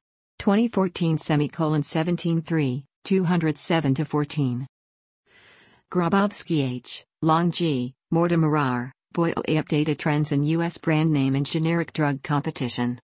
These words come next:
J Medicon. Twenty sixteen, semicolon, nineteen nine, eight hundred thirty-six to forty-four. Baird T R, Aitken M L. Brand Loyalty, Generic Entry and Price Competition in Pharmaceuticals in the Quarter Century After the Nineteen eighty-four Waxman-Hatch Legislation.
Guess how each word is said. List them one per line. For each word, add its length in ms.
J 260
Medicon. 640
Twenty 280
sixteen, 540
semicolon, 680
nineteen 480
nine, 400
eight 160
hundred 360
thirty-six 560
to 120
forty-four. 720
Baird 300
T 160
R, 340
Aitken 420
M 140
L. 260
Brand 320
Loyalty, 640
Generic 500
Entry 360
and 140
Price 300
Competition 720
in 80
Pharmaceuticals 960
in 80
the 60
Quarter 340
Century 540
After 200
the 100
Nineteen 440
eighty-four 580
Waxman-Hatch 880
Legislation. 800